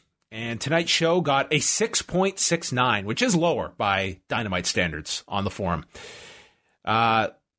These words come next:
let's go first to Andrew from Cape Breton. "Tonight's show was good. Not much to give feedback to, as they did the usual good things. Good trios match. They tried to establish some new guys, uh, some new people, and a good Cody match. This Nick Comoroto guy seems like he has potential,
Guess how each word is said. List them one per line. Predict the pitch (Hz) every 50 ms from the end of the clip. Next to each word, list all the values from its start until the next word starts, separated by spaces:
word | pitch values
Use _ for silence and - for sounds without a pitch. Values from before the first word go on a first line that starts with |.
| _
let's | 160 185 190 190
go | - - 180 170 165 165 165 160
first | - - 170 175 170 170 -
to | 165 - - -
Andrew | 170 165 170 190 160 185 190
from | 175 - 160 147 147 143
Cape | 139 - 139 135 -
Breton. | - 147 147 - - 92 87
"Tonight's | - 156 208 262 240 -
show | 202 185 185
was | 175 147 117
good. | 101 - 143 120 104 107 - - _ _ _ _ _
Not | 143 180 208 190
much | 190 185 180 - -
to | 151
give | 135 143 -
feedback | - - 202 214 143 117 123 107 107 - - -
to, | - - 127 135 165
as | 165 139 104
they | - 135 127
did | 110 151 143
the | 120 127
usual | 123 156 185 160 156 147
good | 123 135 135 123
things. | - 175 185 143 92 - - - - _ _ _ -
Good | 170 180
trios | 175 - 165 160 151 139 -
match. | 143 139 147 165 175 - -
They | - 139
tried | 139 147 139 143 139
to | 143
establish | 127 - 151 131 131 139 - -
some | 127 117
new | 113 123 117
guys, | 123 107 101 110 143 165 - - - -
uh, | 120 113 107 101
some | - - 123
new | 127 127
people, | - 120 117 90 139 151 175 175 -
and | 127 135
a | 139
good | 131 - 160 143 135
Cody | - 175 226 233 165
match. | 110 87 71 - - - - - - - -
This | 190 190 -
Nick | 131 156 220 - -
Comoroto | - 180 185 175 156 139 143 165 175 147 117
guy | 107 113 104 107 110
seems | - - 160 160 170 139
like | 147 135 -
he | 135
has | 135 117
potential, | - - - - 156 165 170 - 180 165 160